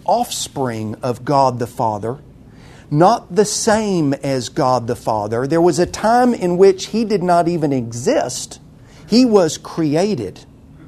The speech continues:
And he was not, are you ready for your big church word today? I try to teach y'all some big church words so y'all can be all fancy and educated.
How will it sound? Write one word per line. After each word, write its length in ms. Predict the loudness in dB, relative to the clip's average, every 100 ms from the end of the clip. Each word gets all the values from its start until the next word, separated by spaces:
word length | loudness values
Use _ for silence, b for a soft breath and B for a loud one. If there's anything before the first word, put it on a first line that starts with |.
| B B B B B B
And 160 | 2 2
he 180 | 2 4
was 280 | 4 4 4
not, 240 | 2 2
are 100 | 0
you 140 | 0
ready 180 | 2 0
for 160 | 0 -4
your 200 | -2 -4
big 680 | -6 2 6 8 8 4 -2
church 340 | -6 -6 -4
word 160 | -6 -6
today? 220 | -4 -4
I 40 |
try 180 | -4 -6
to 80 | -6
teach 220 | -6 -6
y'all 100 | -6
some 160 | -6 -8
big 220 | -8 -8
church 260 | -8 -8 -10
words 240 | -12 -12
so 80 | -10
y'all 120 | -10
can 160 | -8 -4
be 100 | -2
all 140 | -2
fancy 560 | -4 -8 -8 -8 -10 -10
and 80 | -8
educated. 600 | -8 -10 -14 -12 -14